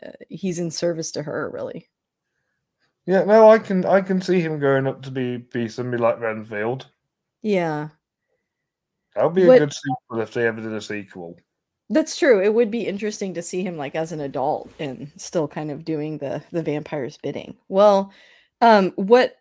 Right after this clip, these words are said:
Speaker 1: wh-, what else do you wanna talk about with this film? What,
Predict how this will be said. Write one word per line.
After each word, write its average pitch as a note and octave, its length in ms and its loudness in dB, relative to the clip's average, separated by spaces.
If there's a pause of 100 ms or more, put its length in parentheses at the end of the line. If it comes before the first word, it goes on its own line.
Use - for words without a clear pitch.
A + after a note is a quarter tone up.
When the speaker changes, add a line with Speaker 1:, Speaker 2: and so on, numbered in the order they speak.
(160)
Speaker 1:
wh-, A3 300 -4
what B3+ 200 4
else C4+ 220 0
do B3+ 100 -6
you B3 80 0
wanna B3+ 200 -2
talk B3 240 -6
about E3 240 -4
with C#3+ 100 -8
this D3 160 -10
film? D3+ 300 -10
What, D#3 360 -6